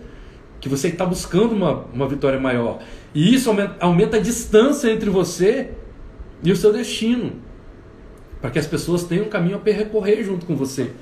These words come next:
É ou não é profundo isso? É ou não é impactante isso? Porque a maioria das pessoas vai dizer, "Não, quero dizer que eu sou o cara que chegou lá." Não, eu não sou o cara que chegou lá.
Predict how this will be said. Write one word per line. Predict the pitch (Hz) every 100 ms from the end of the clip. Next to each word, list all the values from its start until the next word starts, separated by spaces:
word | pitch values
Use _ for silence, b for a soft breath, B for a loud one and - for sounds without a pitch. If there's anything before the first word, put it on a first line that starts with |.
| B - - - - - - -
É | 214
ou | 294
não | 233
é |
profundo | - 208 - 185 175 151
isso? | 131 117 - - B B B B B -
É | 170
ou | 269
não | 269 202
é |
impactante | 196 175 180 180 - 175 185 170 170 139
isso? | 117 - - - - - - - - - - - -
Porque | 151 190
a | 190
maioria | 175 185 175 180
das | 185
pessoas | - 170 185
vai | 190
dizer, | 170
"Não, | 165 160
quero | - 160
dizer | 170 165 190
que | 214
eu |
sou | - 226
o | 226
cara | 196 214 233
que |
chegou | - 226 233 226
lá." | 214
Não, | 220 208
eu |
não | 202
sou | 208 208
o | 208
cara | 170 143
que | -
chegou | 135 123
lá. | 110 95